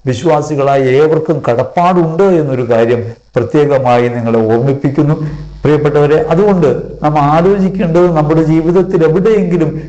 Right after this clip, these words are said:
ഇത്തരത്തിലുള്ള അന്ധവിശ്വാസങ്ങൾക്ക്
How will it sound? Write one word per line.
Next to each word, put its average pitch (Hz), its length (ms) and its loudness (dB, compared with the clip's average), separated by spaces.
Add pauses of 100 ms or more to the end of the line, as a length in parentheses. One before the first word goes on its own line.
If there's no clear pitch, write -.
ഇത്തരത്തിലുള്ള 147 800 0 (720)
അന്ധവിശ്വാസങ്ങൾക്ക് 143 1040 -2